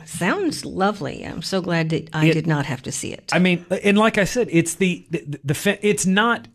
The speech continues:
Speaker 2: it's not a bad film because the film is poorly
Speaker 1: Mm-hmm.
Speaker 2: made. It, the performances are solid. The narrative makes enough sense.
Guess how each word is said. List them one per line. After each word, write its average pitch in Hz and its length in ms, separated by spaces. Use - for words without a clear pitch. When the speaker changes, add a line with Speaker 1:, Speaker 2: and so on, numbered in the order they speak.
Speaker 2:
it's 147 200
not 185 180
a 180 60
bad 156 380
film 151 280
because 139 260
the 131 120
film 151 600
is 127 160
poorly 143 560
Speaker 1:
Mm-hmm. 110 160
Speaker 2:
made. 101 440
It, 160 240
the 139 120
performances 190 800
are 196 60
solid. 143 540
The 110 100
narrative 170 680
makes 160 340
enough 143 220
sense. 123 360